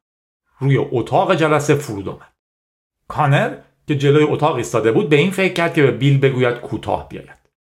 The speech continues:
اما مسئله این بود که حق با او بود. کیدن واقعاً عوضی تمام عیاری بود و اگر می‌گذاشت حرف بزند، فقط حواس همه را از انجام اصل کار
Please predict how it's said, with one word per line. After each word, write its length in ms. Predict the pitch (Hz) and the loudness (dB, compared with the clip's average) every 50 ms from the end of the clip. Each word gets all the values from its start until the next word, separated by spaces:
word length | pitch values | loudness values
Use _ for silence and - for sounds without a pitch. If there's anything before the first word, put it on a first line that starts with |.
| _ _ _ _ _ | _ _ _ _ _
اما 220 | 131 131 120 107 104 | -6 -4 -2 -2 -2
مسئله 520 | 107 104 113 - - - 120 120 120 127 | -2 -4 -4 -6 -6 -4 -2 -2 0 0
این 240 | 123 117 143 180 190 | 0 0 0 0 0
بود 180 | 220 208 - | -2 -4 -4
که 120 | - 190 180 | -2 -2 -2
حق 340 | 139 135 135 147 143 - 117 | 0 0 -2 -2 -4 -6 -4
با 120 | 110 98 | -4 -4
او 280 | 92 - - 101 90 - | -4 -4 -6 -10 -10 -12
بود. 220 | - - _ _ _ _ _ _ _ _ _ _ _ | -18 -20 _ _ _ _ _ _ _ _ _ _ _
کیدن 560 | - - 147 151 151 175 208 226 240 117 - _ _ _ _ _ - | -2 0 0 2 2 0 0 -2 -4 -6 -12 _ _ _ _ _ -6
واقعاً 600 | 117 127 131 143 147 143 - 160 156 139 139 139 - | -2 0 2 2 2 2 0 -2 -2 -4 -6 -6 -6
عوضی 460 | 127 135 135 139 135 123 131 180 196 | -4 -2 0 0 -2 -2 0 0 -2
تمام 360 | 175 127 135 139 120 107 110 110 | 0 0 0 0 0 0 0 -2
عیاری 340 | 113 101 104 101 85 - | -4 -4 -4 -6 -6 -8
بود 140 | - - _ _ _ _ _ _ _ _ _ - | -12 -18 _ _ _ _ _ _ _ _ _ 0
و 40 | 120 | 0
اگر 260 | 139 143 147 147 143 | 0 2 2 0 2
می‌گذاشت 680 | 135 139 165 196 180 139 131 110 113 107 101 - - - | 2 2 0 0 0 0 0 2 0 0 -2 -4 -6 -6
حرف 320 | 107 110 - - - - | -4 -4 -4 -4 -4 -4
بزند، 460 | - - 127 123 139 180 214 214 - - _ _ _ | -2 -2 0 0 0 -2 -2 -4 -10 -18 _ _ _
فقط 400 | - - 151 147 139 160 160 143 | -8 -4 -2 0 0 0 -2 -4
حواس 480 | - - 127 123 123 147 156 139 143 | -4 -4 -2 0 2 2 0 0 -2
همه 380 | 127 104 95 110 127 135 165 214 | -4 -6 -4 -4 -2 -2 0 2
را 140 | 226 214 185 | 2 2 2
از 240 | 156 139 139 - - | 0 -2 -4 -6 -4
انجام 560 | 143 135 135 135 127 123 160 165 143 113 104 - - _ _ | -2 -2 0 0 0 0 0 0 0 -2 -4 -8 -12 _ _
اصل 560 | 151 165 170 139 - - - - 175 185 180 | -4 -4 -4 -6 -8 -12 -10 -6 -4 -4 -4
کار 440 | 135 - - 185 196 196 196 - - | -4 -4 -4 -2 -2 -2 -2 -4 -8